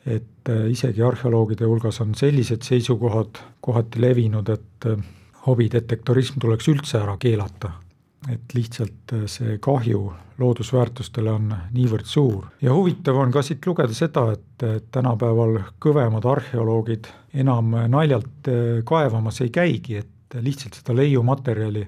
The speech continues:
on niivõrd palju kogunenud, et peaks tõmbama mõneks ajaks pidurit ja selle materjali põhjalt kõik need teadustööd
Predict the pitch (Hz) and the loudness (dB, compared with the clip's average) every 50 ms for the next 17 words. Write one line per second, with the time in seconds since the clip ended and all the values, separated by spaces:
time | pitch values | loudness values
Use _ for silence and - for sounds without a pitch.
0 | - 120 113 117 127 151 165 160 131 123 113 113 120 - 147 143 139 131 120 117 | -4 -2 2 2 4 4 4 4 4 2 2 0 0 0 2 2 4 4 2 2
1 | 117 175 185 190 180 143 117 110 113 107 104 104 95 - - - _ - - - | 2 2 0 2 0 0 0 0 -2 -4 -4 -6 -8 -10 -16 -18 _ -16 -16 -10
2 | - - 127 123 113 113 - - - 147 139 127 113 113 113 113 113 127 147 135 | -2 0 2 2 2 0 -4 -2 0 0 2 2 0 0 0 0 2 2 2 2
3 | 117 - - 123 110 - - - - 185 175 - 123 110 110 104 - - - - | 0 0 -2 -4 -4 -4 -4 -4 -2 0 2 2 2 0 0 -2 -6 -10 -14 -14
4 | - - 117 107 107 107 107 104 104 - - - 117 107 107 104 107 110 131 139 | -8 -6 -4 -4 -4 -4 -6 -8 -10 -10 -10 -8 -6 -4 -4 -4 -2 0 0 0
5 | 139 - 120 104 104 101 104 - 139 147 131 120 123 110 101 - - - - - | 0 -2 -4 -4 -4 -4 -2 0 2 2 2 2 0 -2 -2 -6 -10 -16 -20 -20
6 | - - 139 123 120 - 120 110 - - - - 147 151 127 110 - 104 - - | -10 -4 -2 -2 -2 -2 -4 -6 -6 -4 -2 0 2 2 2 0 -2 -6 -8 -6
7 | - 127 113 110 104 104 - - | -4 -2 -2 -2 -2 -4 -10 -18